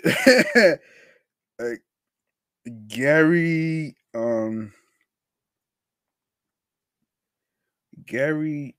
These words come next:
um, um,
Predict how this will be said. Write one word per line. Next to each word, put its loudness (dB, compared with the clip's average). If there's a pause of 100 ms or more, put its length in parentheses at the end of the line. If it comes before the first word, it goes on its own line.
(160)
um, -6 (1120)
um, -14